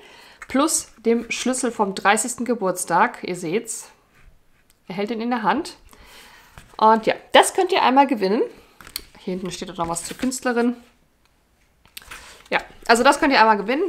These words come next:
Wie gesagt, äh, die drei Bedingungen, meinen Kanal abonnieren, das Video liken und unten kommentieren, was ihr beim ersten Besuch auf jeden Fall machen würdet.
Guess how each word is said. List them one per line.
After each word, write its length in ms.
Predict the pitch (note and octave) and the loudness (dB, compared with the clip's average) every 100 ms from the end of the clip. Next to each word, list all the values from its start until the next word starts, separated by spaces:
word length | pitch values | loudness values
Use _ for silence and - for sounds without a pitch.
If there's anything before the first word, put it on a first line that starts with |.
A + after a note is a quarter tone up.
| - | -2
Wie 80 | |
gesagt, 540 | G#3 G#3 C#4+ - - - | 0 4 4 4 -8 -4
äh, 300 | - A3 G#3+ | 4 6 6
die 120 | G3+ | 2
drei 180 | - G#3 | 2 4
Bedingungen, 600 | G3 G#3+ C#4 C4+ C4+ C#4 - - - | 4 0 0 0 0 -2 -8 -20 -4
meinen 220 | F3 E3+ | -4 -2
Kanal 360 | - F#3 D4 F4 | -6 4 4 6
abonnieren, 640 | C#4 C4+ C4 B3+ B3+ B3+ B3+ | 4 4 0 0 0 0 -4
das 280 | - E3 - - | -4 -4 -4 -4
Video 320 | G#3 C#4 B3+ | 0 2 6
liken 380 | A3 G3+ G#3 G3 | 6 6 2 -2
und 340 | A#3 D4 - | 0 -2 2
unten 300 | C4 C4+ B3+ | 2 2 0
kommentieren, 720 | A#3+ A3 G#3+ G#3+ G3+ A3+ A#3+ | 0 0 0 0 0 2 4
was 180 | G#3+ G#3+ | 2 2
ihr 100 | F#3 | -2
beim 200 | F3+ F3 | 0 -2
ersten 360 | - A3 - A3 | 2 2 2 -4
Besuch 180 | G#3 F3+ | -4 -6
auf 160 | E3 | -4
jeden 220 | G3+ C4+ | 2 2
Fall 240 | D#4 D#4 D4 | 2 0 2
machen 360 | C4 B3+ A3+ | 2 0 -2
würdet. 460 | E3+ F3 B3 G#4 - | 0 2 2 0 -4